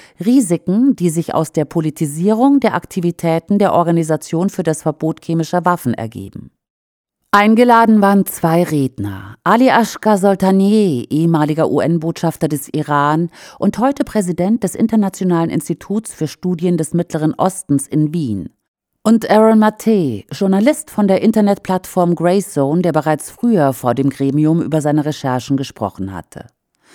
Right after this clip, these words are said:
Ali Ashkar Soltanieh, der seit vielen Jahren auf internationaler Ebene im Bereich der Abrüstung tätig ist, beriet die syrische Regierung im Jahr zweitausenddreizehn. Anlass waren ungeklärte Giftgasanschläge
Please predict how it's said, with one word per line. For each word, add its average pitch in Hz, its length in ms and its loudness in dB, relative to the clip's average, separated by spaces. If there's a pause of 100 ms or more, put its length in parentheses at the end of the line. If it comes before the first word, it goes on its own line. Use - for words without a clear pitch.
(300)
Ali 175 280 4
Ashkar 185 420 2
Soltanieh, 175 640 0
der 156 140 0
seit 139 180 -2
vielen 208 400 0
Jahren 143 320 0
auf - 180 -6
internationaler 156 800 -2
Ebene 156 320 0
im 151 140 -4
Bereich 147 380 -4
der - 160 -4
Abrüstung - 580 -4
tätig 147 400 -4
ist, - 380 -8 (340)
beriet 220 480 -2
die 226 80 0
syrische 196 460 -2
Regierung 175 580 -2
im 175 100 0
Jahr 156 240 0
zweitausenddreizehn. 151 1300 -4 (280)
Anlass 175 520 0
waren 175 240 2
ungeklärte 180 680 -2
Giftgasanschläge 143 1300 -2